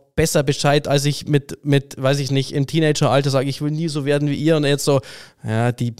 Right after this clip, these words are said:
haben schon echt sehr viele Dinge sehr richtig gemacht, meiner Meinung nach. Und da, das möchte ich, das möchte ich so ein bisschen durchbrechen. Aber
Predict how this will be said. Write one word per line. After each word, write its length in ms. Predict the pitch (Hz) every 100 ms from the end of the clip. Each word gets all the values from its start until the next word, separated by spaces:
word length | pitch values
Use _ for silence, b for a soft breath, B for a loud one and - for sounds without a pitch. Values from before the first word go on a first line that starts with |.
| -
haben 220 | 120 127
schon 160 | 143 131
echt 240 | 135 -
sehr 280 | - 135 143
viele 280 | - 143 147
Dinge 340 | 143 151 156
sehr 300 | 135 151 143
richtig 340 | 170 - 139
gemacht, 360 | - 147 165 - B B B B B -
meiner 340 | 151 143 143
Meinung 320 | 139 131 135 139
nach. 280 | 139 170 - B B B _ -
Und 720 | 143 143 139 139 139 - -
da, 100 | 139
das 300 | - 139 143
möchte 280 | 156 -
ich, 60 | 151
das 140 | 147
möchte 240 | 156 170 170
ich 60 |
so 80 | -
ein 80 | 165
bisschen 240 | 156 160
durchbrechen. 560 | 156 147 - 165 175 147
Aber 220 | 135 139